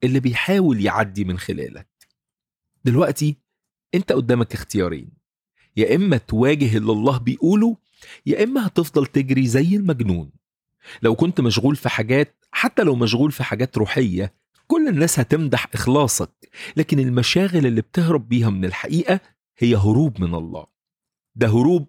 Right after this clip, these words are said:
مش أقل أهمية من الهروب للمخدرات أو الكحول، وهي إدمان برضو. مش يمكن يكون جه الوقت علشان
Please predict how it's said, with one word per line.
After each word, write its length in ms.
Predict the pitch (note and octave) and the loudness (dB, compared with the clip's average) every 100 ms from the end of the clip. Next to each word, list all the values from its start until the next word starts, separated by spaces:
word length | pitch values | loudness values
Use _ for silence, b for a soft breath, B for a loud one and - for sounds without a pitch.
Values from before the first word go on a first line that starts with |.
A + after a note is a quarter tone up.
| b b - | b b -6
مش 180 | C3 - | -4 -2
أقل 360 | C3+ D#3 F3 G3 | -2 0 2 0
أهمية 480 | B2 A#2+ B2+ C#3 C#3 | 0 0 2 0 0
من 160 | B2+ | 2
الهروب 400 | A#2 G#2+ A#2 C#3 | 2 2 2 0
للمخدرات 720 | C3+ A2 G#2+ G#2 G#2 A2 C#3 - A#2 | 0 -2 -2 -4 -2 0 0 -2 0
أو 140 | A2 | 0
الكحول، 520 | G#2 - - D3+ A2 - _ _ _ _ _ _ | 0 -4 -4 -4 -4 -8 _ _ _ _ _ _
وهي 340 | C#3+ F3+ D#3 - | -2 2 2 0
إدمان 480 | G#2 B2 C#3 A2+ F2+ | -2 0 2 2 0
برضو. 420 | F#2 E2 - F2 _ B B B B F3 | -2 -4 -10 -14 _ B B B B -2
مش 180 | - | 0
يمكن 320 | A#3 A3 F3+ C#3+ | 0 0 -2 0
يكون 360 | B2 - C3+ | -2 0 0
جه 220 | B2 C3+ | 2 2
الوقت 460 | D3+ B2+ G#2+ - _ B B | 2 2 0 -4 _ B B
علشان 320 | D3 D#3+ G3 | -4 -2 -2